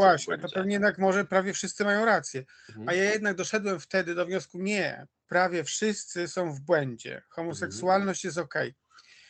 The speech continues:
Speaker 2: Mhm.
Speaker 1: Y, i wtedy, y, nabrałem takiej energii do działania, że, y, ja muszę coś z tym zrobić, y, żeby powiedzieć ludziom, że oni się mylą.
Speaker 2: Mhm.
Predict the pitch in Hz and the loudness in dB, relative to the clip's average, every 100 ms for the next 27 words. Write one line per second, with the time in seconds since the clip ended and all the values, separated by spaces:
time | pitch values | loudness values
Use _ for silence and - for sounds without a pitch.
0 | - 120 160 175 170 196 - 147 - 247 | -18 -10 -2 0 0 -2 -6 0 4 6
1 | 196 180 180 - _ 180 165 160 160 180 | 6 4 0 -8 _ -4 -2 -2 -4 -4
2 | 170 165 156 185 190 180 165 175 170 170 | -2 0 4 4 4 2 -2 -2 -2 -4
3 | _ _ _ - 165 190 202 175 143 156 | _ _ _ -4 2 6 6 6 0 0
4 | 151 139 143 135 131 135 165 226 - _ | 0 2 4 4 2 -2 -4 -6 -12 _
5 | _ _ _ _ _ _ _ _ - 170 | _ _ _ _ _ _ _ _ -4 2
6 | 170 175 196 - 165 165 165 165 - - | 4 6 2 0 0 0 0 -2 -4 -2
7 | 165 185 196 185 175 151 - 170 151 147 | 0 0 -2 -2 -2 -4 -6 -8 0 0
8 | 135 226 - - _ _ _ _ _ _ | 0 -6 -8 -18 _ _ _ _ _ _
9 | _ _ 165 156 160 175 160 175 170 175 | _ _ 0 4 2 2 0 -2 -2 -2
10 | 214 180 156 156 143 147 143 139 160 147 | -2 -2 -2 -2 -2 0 0 -2 -2 -4
11 | 139 147 143 135 151 220 208 _ _ - | -2 0 2 2 0 -2 -8 _ _ -16
12 | 98 95 127 | -12 -10 -10